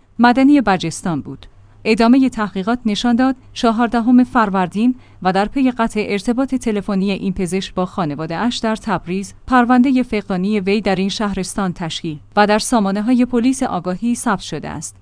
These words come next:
در همین حال مشخص شد پزشک متخصص مذکور دارای خودروی سمند سورن بود، اما در اطراف جسد خودرویی مشاهده نشد.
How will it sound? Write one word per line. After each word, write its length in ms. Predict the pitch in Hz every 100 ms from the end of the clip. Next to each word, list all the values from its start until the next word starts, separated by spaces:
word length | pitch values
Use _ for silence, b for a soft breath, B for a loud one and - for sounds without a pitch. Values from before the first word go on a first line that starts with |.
| 185
در 140 | 202
همین 380 | 208 254 262 277
حال 200 | 262 240
مشخص 500 | 220 226 190 214 190
شد 220 | - 202
پزشک 400 | 226 190 208 -
متخصص 680 | 220 202 226 - 233 262 -
مذکور 440 | 214 190 - 214
دارای 340 | 196 185 190 208
خودروی 400 | - 196 208 226
سمند 440 | - 208 196 202
سورن 380 | 214 262 262 247
بود، 200 | 226 -
اما 260 | 214 226 247
در 260 | 220 196
اطراف 300 | 190 190 208
جسد 420 | 226 202 196 196 190
خودرویی 460 | - 180 180 202
مشاهده 500 | 226 214 220 208 180
نشد. 400 | 180 170 - -